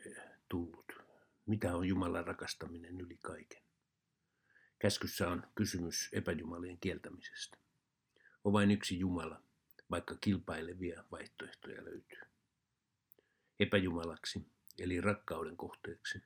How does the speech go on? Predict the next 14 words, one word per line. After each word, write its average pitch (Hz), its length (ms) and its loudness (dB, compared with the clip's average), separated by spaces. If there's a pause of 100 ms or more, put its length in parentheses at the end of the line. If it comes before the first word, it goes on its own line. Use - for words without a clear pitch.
(560)
voidaan 90 300 4
valita 92 320 4
mikä 90 360 2
vaan 90 220 0
sinänsä 92 500 0
hyvä 87 180 -2
asia, 92 360 -10 (300)
kansakunta, 87 800 -6 (340)
tiede, 87 460 0 (120)
edistys, 90 760 -4 (120)
raha, 85 440 -2 (180)
ura, 92 520 -2
kunnia 92 460 4
tai 90 280 -6